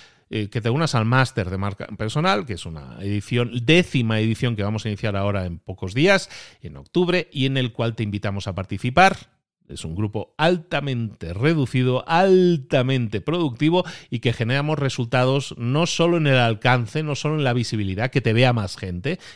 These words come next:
que también, que te consuma más gente, que también, que generes más consumida, que, más comunidad, que también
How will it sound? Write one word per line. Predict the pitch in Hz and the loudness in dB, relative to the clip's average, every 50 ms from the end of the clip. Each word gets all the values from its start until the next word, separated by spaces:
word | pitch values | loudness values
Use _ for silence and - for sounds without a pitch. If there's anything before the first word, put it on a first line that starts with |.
| _ | _
que | - - 117 | -4 -4 -2
también, | 101 101 85 85 85 95 123 147 | -2 -4 -6 -6 -6 -6 -6 -2
que | - - 190 175 | 2 4 4 6
te | 135 160 151 | 6 4 4
consuma | 127 135 131 120 - 143 143 139 131 | 4 4 2 2 2 2 2 2 2
más | 127 123 117 - - | 2 0 0 -2 -2
gente, | 113 107 104 110 151 160 | -4 -4 -2 -4 -4 -4
que | - - 113 | -2 -2 -2
también, | 104 - 92 90 90 101 135 156 | 0 0 -2 -2 -2 -2 -2 0
que | 147 180 160 | 2 2 2
generes | - - 160 156 160 160 160 156 151 147 | 4 4 4 4 6 6 6 4 4 2
más | 143 139 135 127 - | 0 0 -2 -4 -8
consumida, | - 135 131 120 113 113 107 107 107 120 139 | -10 -8 -6 -4 -2 -2 -2 -2 -4 -4 -4
que, | - - 139 120 - - | -2 0 0 0 0 -2
más | 151 135 127 131 - | -4 -2 -2 -2 -2
comunidad, | - 127 117 113 104 101 120 151 - | -4 -4 -4 -4 -2 -2 -4 -4 -2
que | - 143 | -2 -2
también | 127 123 110 120 120 107 113 107 98 95 - 180 | 0 0 0 -2 -2 -4 -6 -6 -8 -8 -10 -14